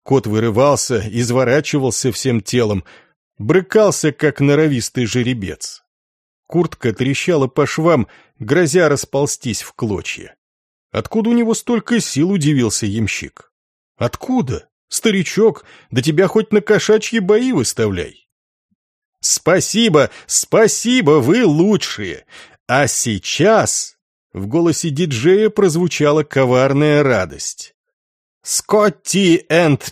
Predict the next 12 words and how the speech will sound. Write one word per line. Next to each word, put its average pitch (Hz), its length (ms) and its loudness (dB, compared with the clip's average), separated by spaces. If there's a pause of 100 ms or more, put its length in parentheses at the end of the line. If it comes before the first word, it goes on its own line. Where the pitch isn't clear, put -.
(100)
Пит 202 400 -2
Бейлей! 147 880 2 (240)
Life 170 640 2
is 196 340 0
too 208 160 4
short!» 139 540 -2 (800)
Примечание. 120 760 -2 (340)
«Жизнь 139 500 0
слишком 127 640 -2
коротка». - 640 -8 (500)
Конец 147 360 0
примечания. - 720 -10